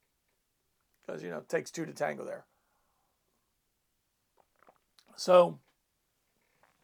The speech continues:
um, don't use those names.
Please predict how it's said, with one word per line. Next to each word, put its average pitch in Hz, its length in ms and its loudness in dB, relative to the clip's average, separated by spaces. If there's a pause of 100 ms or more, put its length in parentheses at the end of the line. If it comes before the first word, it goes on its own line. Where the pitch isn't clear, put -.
(580)
um, 170 440 -2 (400)
don't 202 180 2
use 190 180 -2
those 175 200 -6
names. - 400 -20